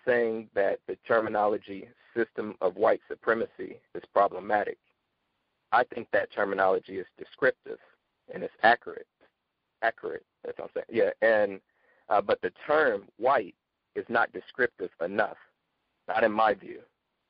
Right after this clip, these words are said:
Uh, again, the, the, the Moors classified as free white persons in certain documents, um, and,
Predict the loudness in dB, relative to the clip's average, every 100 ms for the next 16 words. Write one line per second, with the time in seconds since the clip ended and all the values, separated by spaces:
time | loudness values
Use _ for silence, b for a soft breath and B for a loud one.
0 | _ _ _ -6 -2 -2 -2 0 2 2
1 | -2 -6 -8 -8 _ -12 -6 -2 0 2
2 | 0 -2 _ _ 0 0 0 -6 -2 0
3 | 0 -4 -10 -6 -4 0 0 0 _ -2
4 | -2 -6 -12 -12 -2 -2 -2 0 0 0
5 | -4 -6 -6 _ _ _ _ _ _ _
6 | _ 2 4 4 2 -4 -14 _ _ _
7 | 0 2 2 0 -2 -6